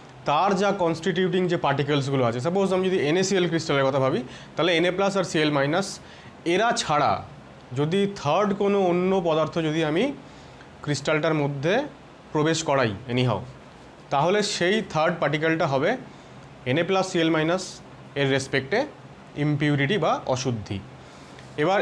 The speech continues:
এই অশুদ্ধিটা প্রবেশ করানোটা দু রকমভাবে হয়, actually প্রবেশ করানো হয় intentionally, হ্যাঁ। তো সেটা দু রকমভাবে হয়, একটাকে আমরা বলি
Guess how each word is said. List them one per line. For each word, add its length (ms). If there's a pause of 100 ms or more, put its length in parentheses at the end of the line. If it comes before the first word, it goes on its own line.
(140)
এই 100
অশুদ্ধিটা 600
প্রবেশ 360
করানোটা 580
দু 220
রকমভাবে 500
হয়, 280 (100)
actually 340
প্রবেশ 280
করানো 480
হয় 140 (280)
intentionally, 600 (480)
হ্যাঁ। 160 (600)
তো 140
সেটা 160
দু 140
রকমভাবে 420
হয়, 240 (440)
একটাকে 340
আমরা 260
বলি 260